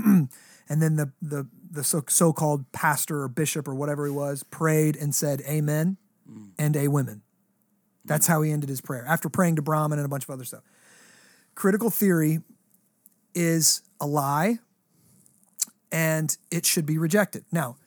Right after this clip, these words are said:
Speaker 1: does it mean everything critical theory teaches is a lie? No, absolutely doesn't. Are there oppressed people in the world?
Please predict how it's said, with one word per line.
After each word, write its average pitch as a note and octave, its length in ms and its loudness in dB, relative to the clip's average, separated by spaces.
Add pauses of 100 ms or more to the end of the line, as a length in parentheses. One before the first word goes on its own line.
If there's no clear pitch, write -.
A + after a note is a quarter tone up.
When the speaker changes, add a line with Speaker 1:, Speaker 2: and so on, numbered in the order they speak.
(280)
Speaker 1:
does E3+ 160 0
it F3+ 80 -2
mean F3+ 300 2
everything F#3+ 420 2
critical F3+ 320 -4
theory F3 300 -2
teaches F3 400 -2
is E3+ 100 -2
a F3+ 60 -2
lie? G#3 260 -2 (240)
No, F3+ 260 -6
absolutely D#3+ 360 -8
doesn't. G#3+ 320 -10 (500)
Are E3 180 6
there G3 200 6
oppressed F#3+ 400 0
people F#3+ 260 -4
in A3 60 -2
the A3 60 -2
world? A#3 320 -4